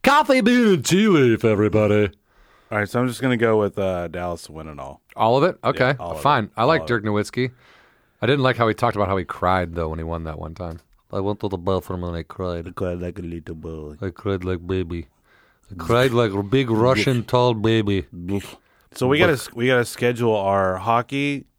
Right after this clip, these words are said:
Speaker 2: and our foot-, our, uh, basketball watching.
Speaker 1: We do. We actually do have to do that. I mean, I would love, I'd, I'd love to watch hockey with you, dude, and I'd, I'd watch some of this basketball too. But I think I'm only gonna pay attention to the basketball that involves Chicago and or,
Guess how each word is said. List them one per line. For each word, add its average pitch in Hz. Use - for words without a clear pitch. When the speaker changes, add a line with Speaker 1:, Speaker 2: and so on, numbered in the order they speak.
Speaker 2:
and 104
our 92
foot-, -
our, 92
uh, 87
basketball 87
watching. 90
Speaker 1:
We 156
do. 147
We 131
actually 156
do 147
have 151
to -
do 117
that. 120
I -
mean, 120
I 131
would 170
love, 131
I'd, 135
I'd 120
love 131
to 117
watch 113
hockey 117
with 107
you, 110
dude, 104
and 117
I'd, 135
I'd 117
watch 127
some 107
of 101
this 98
basketball 104
too. 127
But 123
I 127
think 185
I'm 143
only 165
gonna 143
pay 139
attention 135
to 120
the 110
basketball 120
that 107
involves 107
Chicago 104
and 104
or, 98